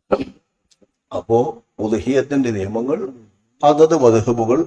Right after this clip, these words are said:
അവരുടെ മദ്ഹബുകൾ അനുസരിച്ചുകൊണ്ട് തന്നെയാണ് ചെയ്തു വരുന്നത്. പക്ഷേ ചില ഇടങ്ങളിലൊക്കെ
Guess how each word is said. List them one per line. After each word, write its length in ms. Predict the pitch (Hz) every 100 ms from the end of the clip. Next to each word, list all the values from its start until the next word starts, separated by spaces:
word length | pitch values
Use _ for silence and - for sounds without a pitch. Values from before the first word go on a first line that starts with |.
| -
അവരുടെ 320 | 101 107 110
മദ്ഹബുകൾ 600 | 104 101 101 123 123 110
അനുസരിച്ചുകൊണ്ട് 840 | 98 95 113 107 110 98 98 104 95
തന്നെയാണ് 520 | 98 110 95 101 104
ചെയ്തു 320 | 104 95 101
വരുന്നത്. 460 | 101 101 113 110 170 220 _ _ _ _ _ -
പക്ഷേ 240 | 110 135 131
ചില 240 | 131 127
ഇടങ്ങളിലൊക്കെ 880 | 127 120 135 151 165 123 - 113